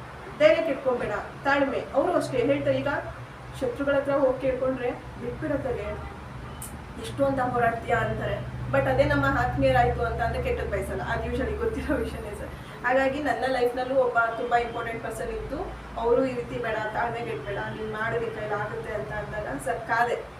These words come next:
ಕಾದೆ, ಕಾದೆ, ಕಾದೆ, ಕಾದೆ ಸರ್. ಎಷ್ಟುವರ್ಗೂನು ಕಾದೆ ಅಂತ ಅಂದ್ರೆ ಒಂದು ನೇಮ್ ಟ್ಯಾಟೂ ಹಾಕ್ತೆ ಸರ್ ನಾನು, ಒಂದು ಅರುಣ್ ಅಂತ ಅಂದ್ಬಿಟ್ಟು ನೇಮ್ ಟ್ಯಾಟೂ ಹಾಕ್ತೆ ಸರ್. ಅಲ್ಲಿ ಕ್ಲಿಕ್ ಆಯ್ತು ನನ್ನ ಒಂದು,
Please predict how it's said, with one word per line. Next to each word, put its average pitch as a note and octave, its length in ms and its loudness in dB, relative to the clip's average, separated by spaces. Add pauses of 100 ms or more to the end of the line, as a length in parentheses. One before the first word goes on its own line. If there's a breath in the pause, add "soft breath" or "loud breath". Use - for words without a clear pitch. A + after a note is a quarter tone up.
(100)
ಕಾದೆ, A#3 280 0
ಕಾದೆ, A3 340 -2
ಕಾದೆ, G#3+ 340 -4
ಕಾದೆ G#3+ 320 -6
ಸರ್. G3 200 -4
ಎಷ್ಟುವರ್ಗೂನು B3+ 840 0
ಕಾದೆ A#3 300 0
ಅಂತ A3+ 200 -2
ಅಂದ್ರೆ G#3+ 440 -4 (480 loud breath)
ಒಂದು C#4+ 260 6
ನೇಮ್ C#4+ 460 6
ಟ್ಯಾಟೂ C#4+ 240 2
ಹಾಕ್ತೆ B3+ 320 -2
ಸರ್ A3+ 220 -4
ನಾನು, G#3 160 -4 (840)
ಒಂದು A#3+ 440 4
ಅರುಣ್ B3+ 320 2
ಅಂತ C4 220 0
ಅಂದ್ಬಿಟ್ಟು B3 360 0
ನೇಮ್ C#4 220 2
ಟ್ಯಾಟೂ B3+ 200 0
ಹಾಕ್ತೆ - 280 -6 (580)
ಸರ್. C#4 120 0 (100)
ಅಲ್ಲಿ D4+ 260 2
ಕ್ಲಿಕ್ C#4 340 -2
ಆಯ್ತು B3 300 0
ನನ್ನ A3 320 -2
ಒಂದು, G#3+ 580 -2